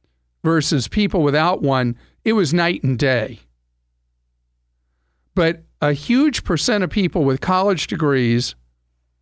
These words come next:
are what economists refer to as underemployed. That what you're doing for work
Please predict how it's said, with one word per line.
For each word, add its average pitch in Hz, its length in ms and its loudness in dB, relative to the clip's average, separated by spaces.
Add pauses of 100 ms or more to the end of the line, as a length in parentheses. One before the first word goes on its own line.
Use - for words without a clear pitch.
(320)
are 151 440 0 (200)
what 156 440 0
economists 196 640 0
refer 143 380 0
to 135 500 0
as 156 220 2
underemployed. 156 960 0 (1200)
That 143 300 0
what 180 220 0
you're 175 160 2
doing 151 800 0 (100)
for 220 360 0
work 135 640 -2